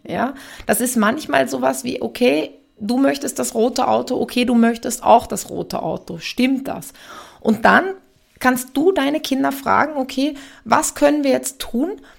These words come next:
damit ihr beide zufrieden seid? Was ist irgendwie eine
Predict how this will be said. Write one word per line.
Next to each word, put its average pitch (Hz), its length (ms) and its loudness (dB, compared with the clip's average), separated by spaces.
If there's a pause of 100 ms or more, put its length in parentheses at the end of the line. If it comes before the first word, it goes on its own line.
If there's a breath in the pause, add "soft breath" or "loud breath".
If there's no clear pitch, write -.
damit 277 280 4
ihr - 140 4
beide 240 280 4
zufrieden 294 540 -2
seid? 190 320 0
Was 262 240 0
ist 294 120 -6
irgendwie 269 440 -2
eine 254 400 0